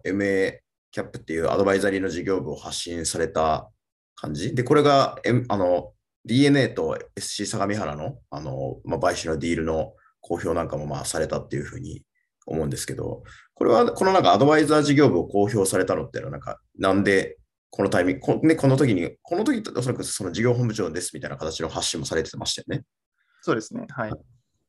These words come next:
Speaker 1: これはなんか、なんでこのタイミングで発信、もうおそらくさい-、最初のアドバイザーをやってらっしゃって、実際、あの、まあ、最初一人営業部長だったのか、営業っていうかそのエムエー部長だったのかもしれないですけど、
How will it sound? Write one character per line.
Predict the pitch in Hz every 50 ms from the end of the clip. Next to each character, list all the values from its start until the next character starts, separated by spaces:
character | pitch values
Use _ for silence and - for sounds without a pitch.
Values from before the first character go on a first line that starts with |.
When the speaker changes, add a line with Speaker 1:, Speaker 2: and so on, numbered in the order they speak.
| _ _
Speaker 1:
こ | -
れ | 180 180
は | 180
な | 170
ん |
か、 | 131 107 104
な | 110 131 139
ん | 143
で | 143
こ | 156 151 156
の | 151 139
タ | 165 151 139
イ |
ミ | 139 143
ン | 139 135
グ | 131
で | 123 127
発 | 135 - 120 120 -
信、 | - 117 - - _ _ _ _ _
も | - - 127 - - -
う | - -
お | -
そ | 214
ら | 170
く | - -
さ | - -
い-、 | - 104 - -
最 | - 180 185
初 | 175 190
の | 165 165 202 277 - - -
ア | 120
ド | 123
バ | 123 131 131
イ | 131
ザ | 113 131 123 120
ー | 117 120 -
を | -
や | 113 110 110
っ | 110 -
て | -
ら | 120 120
っ |
し | 120 123
ゃ | 113
っ |
て、 | 117 -
実 | 127 123 - - - 139 127
際、 | 123 127 - - - _ _ _ _
あ | - - 98
の、 | 95 92 85 69
ま | 104 107
あ、 | 101
最 | - - 131
初 | 127 - 123
一 | - - 139
人 | 135
営 | 131 127 127 127
業 | 110 127 120
部 | 110 120
長 | 123 113
だ | - -
っ | -
た | -
の | 85 85
か、 | - - -
営 | - 98 101
業 | 95 95
っ | 98
て | -
い |
う | 82
か | -
そ | - 80
の | 78
エ | 85
ム | 101 107
エ | 107 98
ー |
部 | 101 98
長 | 98 82
だ | 73
っ | -
た | - -
の | 65
か | 60
も | 62
し | 73
れ |
な | 71
い |
で | 69
す | -
け | 73
ど、 | 69 73 71 69 -